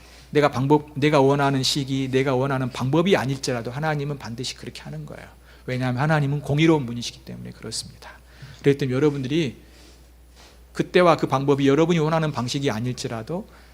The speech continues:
하나님을 신뢰하고 살아가야 돼요. 억울한 일을 당하면 어때요? 견디지 못하고 잠이 안 오겠죠. 스트레스로 인하여 정말로 힘겹습니다. 얼마나 힘들겠습니까? 우리가 작은 일도 어려운 일을 당할 때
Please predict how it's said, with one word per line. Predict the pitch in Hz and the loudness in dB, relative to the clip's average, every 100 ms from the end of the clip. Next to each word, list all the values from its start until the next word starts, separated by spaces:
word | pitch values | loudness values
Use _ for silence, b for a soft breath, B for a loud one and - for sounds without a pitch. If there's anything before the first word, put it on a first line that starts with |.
| b | b
하나님을 | - 165 160 151 139 | -4 2 4 4 2
신뢰하고 | 135 214 208 175 156 | 2 2 2 2 0
살아가야 | 135 170 165 104 107 | -4 -4 -6 -6 -10
돼요. | - - - B B B B - | -14 -20 -20 B B B B 8
억울한 | 175 208 214 | 12 12 12
일을 | 190 180 | 12 12
당하면 | 147 160 139 | 10 8 6
어때요? | 127 135 110 - - - - - - - - _ - - | 4 2 2 -4 -20 -20 -20 -20 -20 -20 -20 _ -20 -10
견디지 | - 156 175 160 | -4 0 2 0
못하고 | 135 - 120 | -2 -4 -6
잠이 | 117 - 131 | -4 -4 -4
안 | 113 113 | -2 -4
오겠죠. | 113 104 - - - - - | -8 -12 -16 -20 -20 -20 -14
스트레스로 | - 151 196 190 202 143 | -10 -2 2 2 2 0
인하여 | 123 123 180 220 b b b | -2 -4 -6 -8 b b b
정말로 | 170 196 196 190 | -4 0 2 2
힘겹습니다. | 196 202 208 - - - - - - - - _ - | 0 2 2 0 -8 -16 -20 -20 -20 -20 -20 _ -8
얼마나 | 143 190 233 | -2 2 2
힘들겠습니까? | 180 185 165 - - - - - | 2 -4 -6 -10 -12 -20 -10 -2
우리가 | 170 156 B B | 0 0 B B
작은 | - - 226 262 220 | -6 2 4 8 8
일도 | 220 196 175 | 8 10 10
어려운 | 139 175 185 | 10 8 6
일을 | 165 | 4
당할 | 139 117 127 - | 2 -2 -2 -4
때 | 120 113 | -4 -4